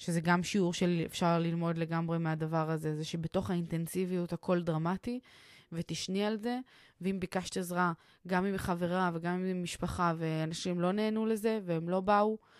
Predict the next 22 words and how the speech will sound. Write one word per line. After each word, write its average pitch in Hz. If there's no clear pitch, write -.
והם 165
לא 190
עזרו, 220
אז 165
כאילו, 220
בסדר, 262
לכל 220
אחד 220
יש 220
את -
החיים 202
שלו, 202
ואני 180
לא 190
רוצה 196
להכניס 185
את -
עצמי 185
למקומות 175
של, 185
אה, 170
אה, 156